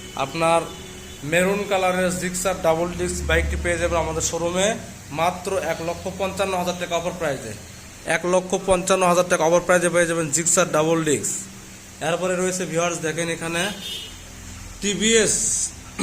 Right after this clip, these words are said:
মেট্রো প্লাস, টিভিএস মেট্রো প্লাস হান্ড্রেড টেন সিসির স্পেশাল এডিশনের দুই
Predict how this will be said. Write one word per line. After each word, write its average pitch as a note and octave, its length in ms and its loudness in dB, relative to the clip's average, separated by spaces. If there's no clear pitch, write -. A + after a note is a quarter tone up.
মেট্রো F#3 320 0
প্লাস, F3 220 6
টিভিএস F#3 360 0
মেট্রো E3+ 340 -2
প্লাস F3+ 180 4
হান্ড্রেড D#3+ 340 0
টেন E3+ 120 2
সিসির F3+ 300 -2
স্পেশাল E3 360 -4
এডিশনের F3 500 2
দুই E3 120 2